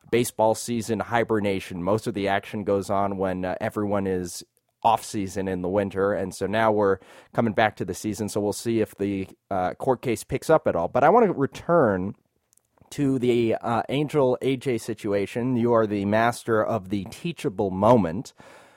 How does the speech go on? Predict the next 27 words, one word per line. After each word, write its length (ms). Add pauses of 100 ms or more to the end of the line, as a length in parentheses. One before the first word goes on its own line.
(260)
And 480
so 260
I 120
want 160
to 60
talk 360
about 640
the 120
ejection 460
is, 360 (580)
as 180
we 360
stated, 640 (200)
absolutely 640
correct. 560
The 80
comment 600 (120)
that 200
he 200
made 300
personal 680
and 120
all 220
of 120
that, 320 (500)
um, 520 (520)
completely 800